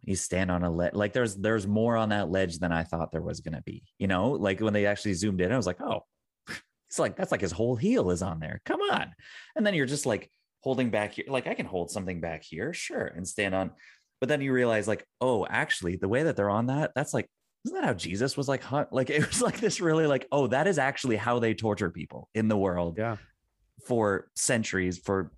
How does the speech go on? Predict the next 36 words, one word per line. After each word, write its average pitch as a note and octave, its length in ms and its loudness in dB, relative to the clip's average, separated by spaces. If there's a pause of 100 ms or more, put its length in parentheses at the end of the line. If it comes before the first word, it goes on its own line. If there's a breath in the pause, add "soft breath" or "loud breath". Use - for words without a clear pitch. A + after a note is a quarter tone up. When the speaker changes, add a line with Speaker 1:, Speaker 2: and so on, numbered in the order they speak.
(340)
Speaker 1:
millennia, A2+ 560 2
that's A2+ 220 0
how G#2+ 180 0
it's F#2+ 140 -2
been F2 200 0
done, F2 360 -4 (400 loud breath)
um, F#2+ 260 0
in G2+ 240 2
this F#2+ 220 2
position. E2+ 600 -4
And F2+ 140 0
then F#2 80 2
you F2+ 140 2
start - 240 -2
to E2 60 -8
go, E2 460 0
"Oh, F#2+ 560 0 (200)
yeah, F#2+ 240 0
I F2+ 80 0
guess A#2 180 0
that's F#2 140 -2
painful." E2 480 -6 (560 loud breath)
So A#2 500 2 (720)
I B2 140 2
don't D3 240 2
think B2+ 320 -2
that G2 140 0
I G2 120 2
would F2+ 220 0
go, F#2 240 0
I F#2+ 100 2
would F#2 140 2
do E2 100 0
well. C#2+ 280 -4 (420)
I G#2+ 120 2
think A#2 340 0